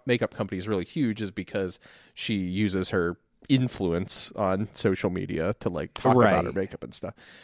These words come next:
Speaker 1: But it's like she's a business person now at this point. And,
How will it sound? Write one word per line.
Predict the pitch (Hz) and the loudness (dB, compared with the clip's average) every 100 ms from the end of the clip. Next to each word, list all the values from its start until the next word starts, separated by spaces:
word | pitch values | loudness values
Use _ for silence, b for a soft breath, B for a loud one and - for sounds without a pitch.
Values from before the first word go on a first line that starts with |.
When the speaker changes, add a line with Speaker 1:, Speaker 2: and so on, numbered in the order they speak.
| B | B
Speaker 1:
But | - | 2
it's | 147 | 2
like | 143 120 | 2 0
she's | 202 143 | 0 0
a | |
business | 98 139 147 107 85 | 2 2 2 -4 -8
person | - - - - | -6 -6 -6 -10
now | 65 65 | -10 -14
at | - | -6
this | 127 135 | -6 -6
point. | - 71 - - _ - | -10 -12 -12 -20 _ -4
And, | 104 95 92 95 92 | 0 0 0 -2 -4